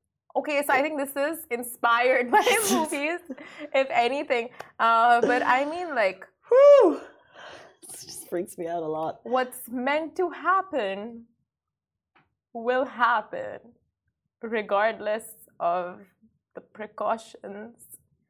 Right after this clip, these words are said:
Speaker 1: See,
Speaker 2: No.
Speaker 1: for example, the pandemic. We had our precautions in place, yet it was a pandemic.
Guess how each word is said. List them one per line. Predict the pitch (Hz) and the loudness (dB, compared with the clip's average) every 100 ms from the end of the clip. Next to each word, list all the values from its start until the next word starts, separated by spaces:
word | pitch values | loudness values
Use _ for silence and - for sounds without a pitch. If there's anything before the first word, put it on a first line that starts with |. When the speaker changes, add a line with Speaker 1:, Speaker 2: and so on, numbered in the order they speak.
| _ _ _ _ _ - - - | _ _ _ _ _ -20 -16 -10
Speaker 1:
See, | 320 247 196 - | -6 -6 -10 -10
Speaker 2:
No. | 254 480 294 156 - - | -6 4 4 4 -2 0
Speaker 1:
for | 294 285 | 0 2
example, | - 285 311 294 240 214 | 0 0 -2 -2 -4 -2
the | 226 226 233 | -6 -6 -6
pandemic. | 220 208 185 175 151 - - _ _ _ _ _ _ _ _ _ - | -6 -4 -6 -6 -12 -14 -20 _ _ _ _ _ _ _ _ _ -14
We | 220 | -12
had | 214 233 277 | -4 0 0
our | 240 226 | 0 -4
precautions | 196 196 208 220 214 | -2 -2 -2 -6 -10
in | 220 185 196 | -10 -12 -12
place, | 185 - - - - _ _ _ _ _ _ _ _ _ | -12 -12 -12 -14 -16 _ _ _ _ _ _ _ _ _
yet | 196 190 285 339 285 | -8 -2 0 0 -2
it | 240 | -6
was | 220 214 | -6 -8
a | 202 | -8
pandemic. | 196 180 185 - - - - | -8 -10 -10 -12 -14 -20 -20